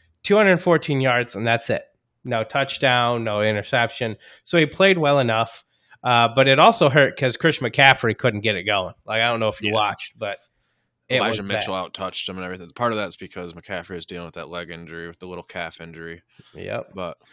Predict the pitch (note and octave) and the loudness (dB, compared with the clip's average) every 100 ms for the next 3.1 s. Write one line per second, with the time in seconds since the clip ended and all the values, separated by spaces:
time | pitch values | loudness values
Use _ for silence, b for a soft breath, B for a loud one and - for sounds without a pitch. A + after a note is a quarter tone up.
0 | b - - - - - _ - C3 B2+ | b -18 -8 -8 -8 -16 _ -16 -4 0
1 | B2 A#2+ B2 A#2+ D3 C3+ - B2+ B2+ B2 | 0 0 -2 0 2 2 2 -2 0 -2
2 | A#2+ A2 - C#3+ A#2+ G#2+ A#2+ G#2+ A2+ G#2+ | -4 -8 -4 0 0 0 -4 -6 -4 -6
3 | G#2+ | -6